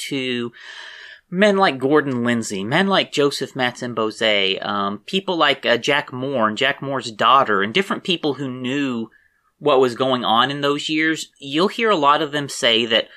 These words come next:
William Branham had came under the control or the influence of a small number of people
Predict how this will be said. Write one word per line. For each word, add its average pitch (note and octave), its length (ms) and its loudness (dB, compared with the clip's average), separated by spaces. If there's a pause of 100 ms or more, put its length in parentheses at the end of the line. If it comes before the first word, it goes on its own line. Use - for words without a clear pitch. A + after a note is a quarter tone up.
(100)
William D3+ 300 2
Branham C3 320 2
had A#2 160 -18
came B2 380 0
under B2 340 0
the A2 80 -4
control B2+ 720 -2
or B2 80 -2
the A2 180 -4
influence A2 600 -4
of A2 200 -2
a G2 120 0
small B2 480 0
number A#2 320 -2
of - 120 -8
people - 460 -10